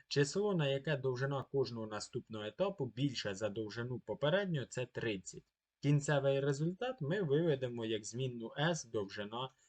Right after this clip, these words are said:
велопробігу. Формула, це в нас X дорівнює X плюс тридцять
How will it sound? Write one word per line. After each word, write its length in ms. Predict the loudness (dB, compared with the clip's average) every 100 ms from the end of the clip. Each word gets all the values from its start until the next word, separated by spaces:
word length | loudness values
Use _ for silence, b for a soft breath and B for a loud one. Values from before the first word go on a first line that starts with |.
| b 0
велопробігу. 840 | 0 2 -2 -2 -4 -4 -8 -10 -20 _ _ _ _ _ -20 -20 -4
Формула, 640 | 6 6 6 2 -2 -2
це 220 | -2 -2
в 40 |
нас 320 | -2 -4 -6 -4
X 320 | -2 -2 -2
дорівнює 480 | 0 2 0 -2 -6 -4
X 300 | -6 -6 -10
плюс 200 | -8 -6
тридцять 520 | -2 0 0 -2 -6